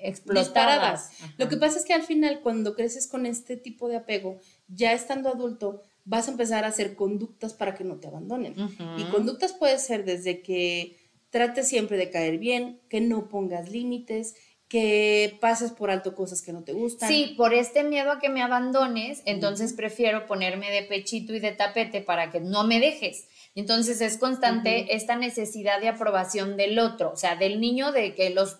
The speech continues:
Speaker 1: mis cuidadores me vean y por lo mismo estoy buscando tu aprobación, estoy
Speaker 2: Ujú.
Speaker 1: buscando el que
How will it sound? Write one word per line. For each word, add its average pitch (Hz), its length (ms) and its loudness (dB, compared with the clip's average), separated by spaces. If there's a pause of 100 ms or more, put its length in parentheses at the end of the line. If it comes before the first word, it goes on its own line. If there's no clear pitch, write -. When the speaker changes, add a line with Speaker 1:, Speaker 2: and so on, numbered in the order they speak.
Speaker 1:
mis 196 480 -2
cuidadores 208 520 2
me 226 220 2
vean 214 420 0
y 208 60 -2
por 180 180 0
lo 180 100 -2
mismo 196 260 -6
estoy 214 200 -4
buscando 214 480 -4
tu 202 60 2
aprobación, 190 640 0
estoy 196 200 -6
Speaker 2:
Ujú. 214 80 -4
Speaker 1:
buscando 208 320 -2
el 202 120 -4
que 190 240 0